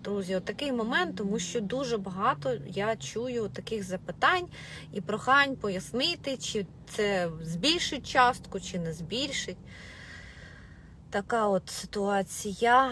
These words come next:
Юлія Кричек, цікаво. Дякую, Олександр Дрогон.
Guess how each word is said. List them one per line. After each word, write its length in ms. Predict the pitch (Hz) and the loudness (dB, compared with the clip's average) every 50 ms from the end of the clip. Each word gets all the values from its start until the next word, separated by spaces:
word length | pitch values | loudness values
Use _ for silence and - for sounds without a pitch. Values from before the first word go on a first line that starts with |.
| 233 226 | 0 -4
Юлія 600 | 190 196 269 302 311 311 277 294 285 285 285 277 - | -2 0 0 2 2 0 0 2 2 2 2 2 0
Кричек, 760 | - 247 226 233 226 196 - - - 226 220 208 208 196 - | -2 -2 -2 -2 -2 -4 -6 -8 -4 -2 -2 -2 -2 -2 -6
цікаво. 920 | - - - 208 - 214 226 247 262 277 254 254 277 294 294 302 302 302 285 - - - - - - - - - - - | -10 -10 -10 -8 -4 0 4 4 6 4 4 2 0 2 2 2 0 0 -2 -6 -8 -8 -8 -10 -12 -14 -16 -12 -6 -4
Дякую, 680 | 208 202 196 190 - - - 196 196 190 185 202 202 | -2 -2 -2 -4 -6 -8 -8 -6 -6 -4 -4 -4 -2
Олександр 1000 | 202 202 196 196 190 185 180 180 - - - - 233 247 262 262 247 254 247 233 | -2 -2 -2 -2 -2 -4 -6 -8 -10 -10 -4 -2 0 0 2 2 0 -2 -2 -2
Дрогон. 600 | 226 233 240 247 247 240 247 247 247 247 240 240 | -2 0 0 0 0 0 0 0 0 -2 -2 -6